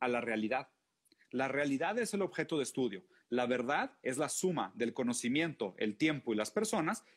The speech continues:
que discuten sobre el tema y tienden a acercar la verdad a la realidad, ¿ok? Entonces, cuando la gente dice, "Ah, es que si no existe una verdad absoluta, todo es relativismo". No, es que no es blanco y negro. Lo difícil de tolerar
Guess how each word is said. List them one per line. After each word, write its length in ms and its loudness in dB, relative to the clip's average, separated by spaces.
que 140 4
discuten 560 2
sobre 240 4
el 100 0
tema 340 2
y 120 0
tienden 420 2
a 20 4
acercar 640 0
la 160 2
verdad 440 0
a 60 -2
la 120 2
realidad, 420 -2
¿ok? 80 -4
Entonces, 400 0
cuando 220 4
la 80 4
gente 220 2
dice, 180 2
"Ah, 80 -2
es 80 2
que 120 0
si 160 4
no 80 4
existe 340 2
una 140 4
verdad 260 2
absoluta, 500 0
todo 200 2
es 80 -2
relativismo". 720 -2
No, 420 0
es 100 -6
que 100 0
no 80 2
es 80 -2
blanco 280 0
y 40 2
negro. 360 -2
Lo 120 4
difícil 420 2
de 100 4
tolerar 520 2